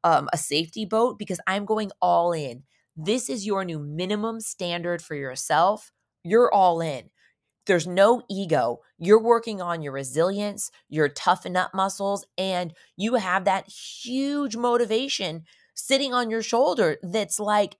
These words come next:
"No, no, no. I'm turning this pain into my fuel," right? One key point about this is the things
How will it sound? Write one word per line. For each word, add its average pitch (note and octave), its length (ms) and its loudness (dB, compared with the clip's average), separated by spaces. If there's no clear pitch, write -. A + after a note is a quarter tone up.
"No, B3 260 -2
no, C#4 220 -4
no. A#3+ 680 0
I'm A#3 240 0
turning B3 380 -6
this A#3 240 -2
pain G3 400 -6
into G#3 340 -6
my F3+ 200 -4
fuel," G3+ 880 0
right? A3+ 520 2
One A3 540 -2
key B3+ 260 -2
point F#3+ 280 -4
about C3 280 -4
this - 360 -14
is D#3 320 -2
the G3 140 -8
things B3+ 720 -6